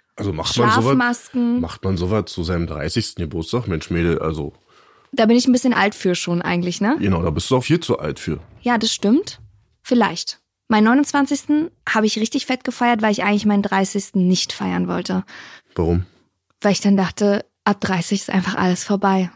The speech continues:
Speaker 2: Dann geht's einfach nur noch bergab. Und mein neunundzwanzigster hat sich dann nochmal so richtig gelohnt für mich.
Speaker 1: Was hast du da gemacht?
Speaker 2: Meinen neunundzwanzigsten habe ich im Club gefeiert mit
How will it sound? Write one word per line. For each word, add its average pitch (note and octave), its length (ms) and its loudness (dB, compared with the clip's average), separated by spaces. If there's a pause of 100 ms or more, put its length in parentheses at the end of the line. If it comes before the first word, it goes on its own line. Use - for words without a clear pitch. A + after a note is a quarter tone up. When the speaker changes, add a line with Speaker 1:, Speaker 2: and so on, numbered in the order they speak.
(140)
Speaker 2:
Dann F#3+ 240 4
geht's F#3+ 260 0
einfach F#3+ 180 4
nur F#3+ 140 6
noch F#3 140 2
bergab. F#3+ 500 -4 (480)
Und G#3+ 80 0
mein F#3 160 4
neunundzwanzigster F#3+ 1040 0 (400)
hat G3 180 0
sich - 140 -4
dann F#3+ 160 2
nochmal F#3 260 2
so F#3 120 0
richtig F#3+ 340 -4
gelohnt F#3+ 340 2
für C#4+ 140 0
mich. D#4 340 2 (120)
Speaker 1:
Was F2 120 -4
hast A2+ 140 -2
du G2 60 0
da F2+ 120 4
gemacht? F#2+ 440 0 (400)
Speaker 2:
Meinen G3+ 160 4
neunundzwanzigsten A3 580 2
habe G3+ 100 2
ich G3 60 -4
im F#3 80 0
Club - 240 -4
gefeiert C4 640 -2
mit G#3 160 0